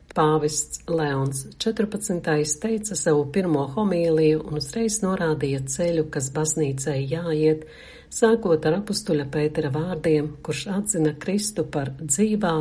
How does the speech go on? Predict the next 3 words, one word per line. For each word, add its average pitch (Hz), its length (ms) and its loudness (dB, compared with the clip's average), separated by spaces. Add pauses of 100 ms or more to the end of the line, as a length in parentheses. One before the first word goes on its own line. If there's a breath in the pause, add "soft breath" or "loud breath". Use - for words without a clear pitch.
(120)
Dieva 147 400 0
dēlu. 147 540 0 (840 loud breath)
Pāvests 208 600 0